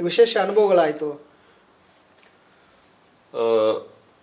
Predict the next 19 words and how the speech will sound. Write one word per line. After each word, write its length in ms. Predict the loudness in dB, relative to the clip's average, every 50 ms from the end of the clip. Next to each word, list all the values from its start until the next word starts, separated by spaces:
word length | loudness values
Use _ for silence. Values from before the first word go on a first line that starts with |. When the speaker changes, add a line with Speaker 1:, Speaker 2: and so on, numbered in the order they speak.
| _ _ _ _ _ _ _
Speaker 2:
ಪ್ರೊಡ್ಯೂಸ್ 440 | -2 -2 0 4 4 4 4 2 2
ಮಾಡ್-, 340 | 0 2 4 4 6 6 4
ಆ, 400 | 4 2 2 2 2 2 2 0 -4 -8 -4
ಮುಂಚೆ 260 | -4 -4 0 2 2
ನಾವು 640 | 4 4 2 2 2 4 4 4 4 2 -2 -4 -6
ಸ್ಕ್ರಿಪ್ಟ್ 340 | -8 -10 -12 -12 0 2 2
ಆದ್ಮೇಲೆ 280 | 2 2 0 0 0
ಒಂದಷ್ಟು 460 | 0 0 0 -2 -2 -2 0 0 0
ಟ್ರೈ 240 | 0 2 2 2 4
ಮಾಡಿದ್ವಿ 360 | 2 0 -2 -4 -4 -8 -10
ಪ್ರೊಡ್ಯೂಸ್ 340 | -6 -4 -4 -4 -4 -4 -4
ಮಾಡೋದು, 420 | -6 -6 -6 -6 -6 -6 -4 -4 -6
ಆ, 40 |
ಪ್ರೊಡ್ಯೂಸರ್‌ಗೆ 680 | -2 0 0 0 0 -2 -2 -2 -2 -2 -2 -4 -4 -6
ಇದ್ 120 | -6 -6
ಮಾಡೋದಕ್ಕೆ. 300 | -8 -8 -8 -4 -2 -2
ಅದು 120 | 0 2 2
ವರ್ಕ್ 260 | 0 0 -2 -2 -2
ಆಗಿಲ್ಲ. 500 | -2 -2 -2 -4 -8 -10 -12 -14 -14